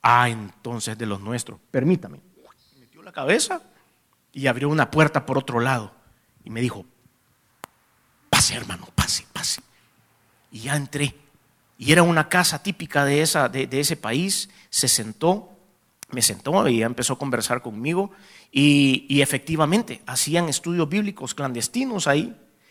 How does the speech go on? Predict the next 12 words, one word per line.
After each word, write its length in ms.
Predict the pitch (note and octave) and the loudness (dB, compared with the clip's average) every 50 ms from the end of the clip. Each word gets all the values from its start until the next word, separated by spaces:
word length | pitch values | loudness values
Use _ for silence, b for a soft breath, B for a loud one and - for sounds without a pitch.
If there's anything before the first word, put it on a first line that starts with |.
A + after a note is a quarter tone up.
| b b | b b
Y 120 | b D#3 | b 2
lo 140 | E3 F3 E3 | 4 4 4
que 100 | - F3 | 4 4
necesitaban 800 | F3 F3+ F3 - F#3 D3+ G#3 A3 - D4 C#4+ C#4+ D4 D4 C#4+ - - - - - - _ _ _ _ _ _ _ _ _ _ _ _ _ _ _ _ _ _ _ _ _ | 4 4 4 2 2 2 2 4 6 8 10 10 10 8 6 2 -8 -18 -20 -20 -20 _ _ _ _ _ _ _ _ _ _ _ _ _ _ _ _ _ _ _ _ _
Eran 260 | - G#3 A#3+ A#3+ A3+ | 2 2 4 4 4
Nuevos 240 | A3+ B3 B3+ A#3 A3+ | 4 4 4 2 2
Testamentos 760 | A#3+ A#3 A3 - C4 C#4 D#4 E4 D4 - - - - - - _ _ _ _ _ _ _ _ | 0 -2 -2 -2 -4 -4 -4 -6 -6 -10 -14 -20 -20 -20 -20 _ _ _ _ _ _ _ _
para 200 | - D3+ E3+ F3+ | 0 2 4 4
leer, 380 | F3+ F#3+ G3 G3+ G#3 G#3 G3 - | 6 6 4 4 2 0 -2 -4
porque 240 | - D3+ - F3 | -4 2 4 6
no 140 | E3 E3+ E3 | 8 10 10
habían. 460 | D#3 D3+ E3 D3+ C3 A2+ G#2+ - - | 10 10 10 10 8 6 0 -6 -14